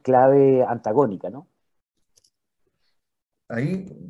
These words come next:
Speaker 2: y, y si lo ponemos por otro lado también, digamos, y, y, y lamentablemente este, este gobierno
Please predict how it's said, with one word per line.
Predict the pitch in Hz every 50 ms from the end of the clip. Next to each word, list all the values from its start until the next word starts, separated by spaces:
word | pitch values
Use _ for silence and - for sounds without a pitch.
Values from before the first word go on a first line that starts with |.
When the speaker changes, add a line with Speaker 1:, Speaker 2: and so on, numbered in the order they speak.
| - _
Speaker 2:
y, | 120 120 113 - 147 127
y | 113 - - - 117 113 117 - -
si | - - 117
lo | 113 113
ponemos | 113 113 131 135 143 143
por | - 101
otro | 107 120 - -
lado | 147 143 139 131 117
también, | 110 110 104 120 135 120 101 101 104
digamos, | 101 95 98 104 104 110 110 117 113 98
y, | 92 87 - -
y, | 101 90 - _ -
y | 101 85 87 87 82 - _
lamentablemente | 92 92 90 92 87 - 107 113 117 117 120 123 - 131 113 107 101 - - 92
este, | 95 - - 113 -
este | - - 113
gobierno | 98 98 98 101 107 113 110 107 104 101 95 95 92 90 - _ _